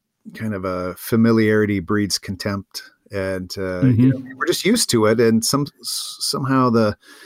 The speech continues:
Speaker 1: kind of the, the unseen realities kind of get lost. But I think an occasion like this, whether you can go to Mass or not, is an occasion to kind of step back and think,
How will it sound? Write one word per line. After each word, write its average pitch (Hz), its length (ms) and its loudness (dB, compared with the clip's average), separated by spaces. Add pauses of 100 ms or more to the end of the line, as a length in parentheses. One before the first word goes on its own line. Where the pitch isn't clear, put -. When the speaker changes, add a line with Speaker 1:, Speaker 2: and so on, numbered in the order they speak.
(520)
Speaker 1:
kind 120 120 0
of 104 80 2
the, 104 460 0
the - 200 -4
unseen 117 840 2
realities 113 1200 0 (340)
kind 113 240 -4
of 110 80 -4
get 107 160 -6
lost. 98 680 -2
But 110 120 -2
I 107 80 -2
think 110 320 -6
an 104 100 -8
occasion 123 640 0
like 95 280 -6
this, - 380 -4 (380)
whether 104 480 0 (120)
you 98 120 -6
can 95 280 -10 (800)
go 117 140 4
to 120 80 4
Mass 110 440 2
or 101 140 0
not, 104 520 0
is 107 220 -4
an 101 80 -6
occasion 117 680 -2
to 98 460 -4
kind - 160 -8
of 95 80 -4
step - 340 -4
back 113 120 -8
and 101 80 -8
think, 98 140 -10